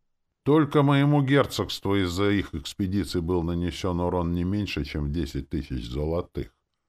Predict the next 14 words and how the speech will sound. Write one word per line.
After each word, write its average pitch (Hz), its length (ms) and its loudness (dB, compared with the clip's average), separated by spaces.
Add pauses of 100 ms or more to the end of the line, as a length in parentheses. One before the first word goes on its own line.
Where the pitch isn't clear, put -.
(140)
Мало 151 460 4
того, 127 280 6
что - 160 0
эти 104 340 2
идиоты 92 480 0
за 85 180 0
один 87 300 0
год 80 220 -2
предприняли 76 600 -2
две 78 280 0
экспедиции 73 640 -6
в 71 80 -8
Черный 76 400 -4
лес — 80 360 -4